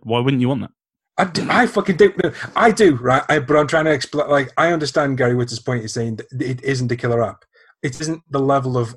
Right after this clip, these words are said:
Speaker 2: Uncharted. It isn't the level of The Last of Us.
Speaker 1: What?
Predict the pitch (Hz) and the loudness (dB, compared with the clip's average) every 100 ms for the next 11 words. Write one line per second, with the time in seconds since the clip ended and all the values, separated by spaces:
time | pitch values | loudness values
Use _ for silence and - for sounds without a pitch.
0 | - 120 120 113 104 113 107 - 117 120 | -4 -2 0 -2 -4 -8 -10 -6 -4 -2
1 | 123 117 110 113 113 113 107 - - _ | -4 -4 -2 -2 -4 -6 -8 -12 -20 _
2 | _ _ - 123 120 - 107 107 107 101 | _ _ -2 0 0 -2 -8 -6 -4 -4
3 | - - _ _ _ - 523 - | -6 -12 _ _ _ 2 2 2